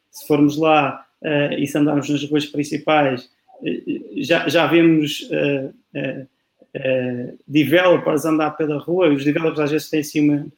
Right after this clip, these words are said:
uma caracterização muito especial, e, e notamos que já há um impacto grande no ecossistema,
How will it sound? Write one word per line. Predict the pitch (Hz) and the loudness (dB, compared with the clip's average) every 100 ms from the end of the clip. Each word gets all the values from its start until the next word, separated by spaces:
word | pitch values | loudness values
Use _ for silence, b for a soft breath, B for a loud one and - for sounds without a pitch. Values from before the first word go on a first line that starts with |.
| _ _ | _ _
uma | 147 | -6
caracterização | 147 139 151 139 151 | -4 -4 -6 -4 -2
muito | 147 139 - | 0 -2 -6
especial, | - - 151 151 147 143 - _ _ | -12 -4 0 2 2 0 -6 _ _
e, | 156 143 151 | -6 0 2
e | 156 156 | 2 2
notamos | 151 165 160 | 2 2 2
que | - | 0
já | 175 | 2
há | 165 | 2
um | |
impacto | 160 165 156 151 | 2 0 -2 0
grande | 160 156 | 2 4
no | 156 | 2
ecossistema, | 151 151 - 160 170 185 | 0 -6 -2 0 0 -2